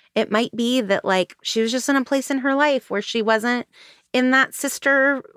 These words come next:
space with you for whatever reason. So what I don't want is for you to transition out of this phase and look back on the phase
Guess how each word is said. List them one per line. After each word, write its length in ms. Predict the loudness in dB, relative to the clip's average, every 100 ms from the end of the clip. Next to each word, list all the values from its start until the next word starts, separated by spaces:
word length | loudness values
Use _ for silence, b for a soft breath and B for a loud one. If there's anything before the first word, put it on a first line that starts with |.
| -20 -20 -18
space 540 | -14 -4 0 0 -2
with 160 | -6 -2
you 300 | 0 0 -2
for 200 | -6 -2
whatever 440 | 0 0 -2 -6
reason. 640 | -6 -10 -8 -8 -8 -10 -10 B B B B B _ _
So 240 | -2 -2 -2 -4
what 200 | 0 2
I 120 | 0 -2
don't 320 | 0 0 -2
want 380 | -2 0 0 -2 _ _ _ _ _ b b b
is 140 | -2
for 120 | 0
you 160 | 0 2
to 100 | 2
transition 600 | -2 -2 -2 -2 -2 0
out 180 | 0 0
of 140 | -2
this 180 | -6 -4
phase 340 | -2 0 0 -2
and 220 | -2 -2
look 180 | -2 -2
back 240 | -2 -2
on 120 | -6
the 80 | -8
phase 500 | -8 -6 -6 -8